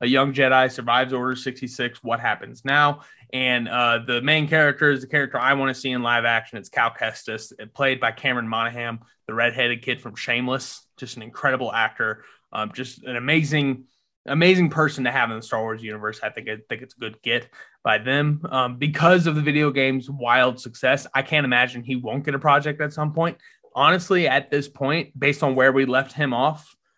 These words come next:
I would be shocked if he doesn't show up in Obi-Wan, because that game is all about Inquisitors. It's all about restoring the Jedi Order finally, kind of thing, right? And I feel like that's an Obi-Wan,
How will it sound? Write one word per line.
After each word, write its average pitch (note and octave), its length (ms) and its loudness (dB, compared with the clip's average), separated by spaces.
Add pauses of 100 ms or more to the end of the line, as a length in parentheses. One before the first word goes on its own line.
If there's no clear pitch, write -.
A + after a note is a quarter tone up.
(280)
I D#3 80 4
would D#3 100 2
be D3 100 4
shocked D3 360 4
if - 80 -20
he C3 80 -4
doesn't C3 280 -2
show C3 220 2
up B2+ 100 -2
in A#2 80 -4
Obi-Wan, D3+ 440 -2 (720)
because C#3 240 0
that C#3 140 6
game C#3 240 2
is C3 80 -2
all C3 140 4
about C#3+ 200 4
Inquisitors. D3 600 0
It's - 100 -14
all C3 140 0
about C3+ 280 2
restoring D3 720 2
the D3 80 0
Jedi C3 460 0
Order A#2 460 -6 (180)
finally, A2+ 720 -2
kind A2+ 180 -6
of G#2 140 -12
thing, G2+ 240 -14
right? B2 340 2
And B2+ 140 -8
I A#2 80 -4
feel B2 200 -2
like A#2 160 -2
that's A#2 200 0
an B2+ 80 -6
Obi-Wan, A#2+ 640 -4